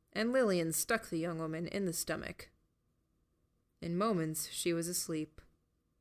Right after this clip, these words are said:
Lillian grabbed a pillow from the bed and put it under the woman's head,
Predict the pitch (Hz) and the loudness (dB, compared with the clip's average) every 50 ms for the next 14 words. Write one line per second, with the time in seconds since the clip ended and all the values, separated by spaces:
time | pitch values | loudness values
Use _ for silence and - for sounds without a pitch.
0 | _ _ _ _ _ _ _ _ _ _ _ _ _ _ _ _ _ _ _ _ | _ _ _ _ _ _ _ _ _ _ _ _ _ _ _ _ _ _ _ _
1 | _ _ _ - 262 294 302 302 302 302 285 240 220 202 202 202 185 190 - - | _ _ _ 4 6 6 6 6 4 2 2 2 4 4 2 2 0 -2 -4 -4
2 | - 190 175 170 170 170 - - 185 190 180 151 165 156 165 160 180 - - 190 | -2 0 0 2 0 0 -2 -4 -4 -4 -2 -2 -2 -2 -2 -4 -6 -6 -6 -6
3 | 185 - 262 247 233 208 208 202 202 196 185 180 180 175 170 175 175 170 - 175 | -2 0 0 0 2 2 0 2 2 2 2 2 2 2 2 0 -2 -2 -2 -4
4 | 165 160 160 160 165 | -4 -2 -4 -4 -8